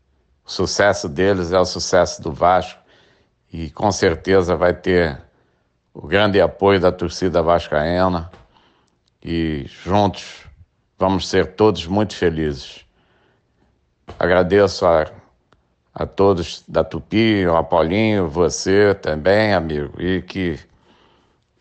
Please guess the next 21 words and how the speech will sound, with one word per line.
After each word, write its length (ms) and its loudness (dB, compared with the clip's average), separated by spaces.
que 120 -18
tudo 580 0
acabe 540 0
na 140 -2
melhor 340 2
maneira 380 0
possível 520 -4
com 160 -4
essa, 560 0
com 140 -6
essa 320 2
coisa 480 2
desse 400 -4
vírus 500 -2
aí 340 0
que, 360 -10
que 100 -12
tá 220 2
deixando 720 -2
o 120 -4
mundo 640 0